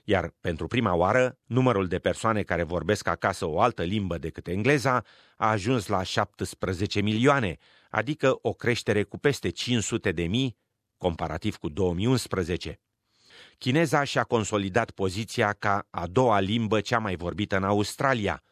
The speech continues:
după engleză, iar cantoneza a depășit italiana, împingând-o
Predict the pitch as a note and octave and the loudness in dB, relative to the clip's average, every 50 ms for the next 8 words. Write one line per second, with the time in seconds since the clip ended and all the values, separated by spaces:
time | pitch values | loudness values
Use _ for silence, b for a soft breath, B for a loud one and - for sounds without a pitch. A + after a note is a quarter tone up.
0 | _ _ _ _ - E2 - - F2+ G2 G#2+ G2+ C#3+ C#3+ A2+ F2+ F2+ - B B | _ _ _ _ -14 -10 -6 -2 -2 -2 2 4 4 4 4 2 -4 -6 B B
1 | B B B B B _ A2+ A2 F2 E2 - - E2+ F2 - F#2+ F#2+ G#2+ C#3 C#3+ | B B B B B _ -2 -2 -2 -2 -2 -4 -4 -2 0 0 2 2 2 2
2 | A2+ C#3 C3+ B2+ - - _ G2 G2 E2+ F2+ F#2+ - G2+ G2+ - D#3+ D3+ - - | 2 2 0 0 -2 -4 _ -6 -4 -2 -4 -4 -2 -2 -2 0 -2 -2 -4 -6
3 | - _ _ D#2+ D2 - - F#2 F#2 F#2+ G2 A2 B2 C3 C#3 C#3+ C#3+ C3 b b | -12 _ _ -14 -8 -4 -2 0 0 2 2 2 2 2 2 -2 -2 -4 b b
4 | b b b b b G2 F#2+ F#2 - F#2+ F#2+ F#2 G2+ A#2+ A#2+ G#2+ A2 G#2 G#2 G#2 | b b b b b -6 -6 -4 -4 -4 -2 0 0 0 2 4 2 2 2 0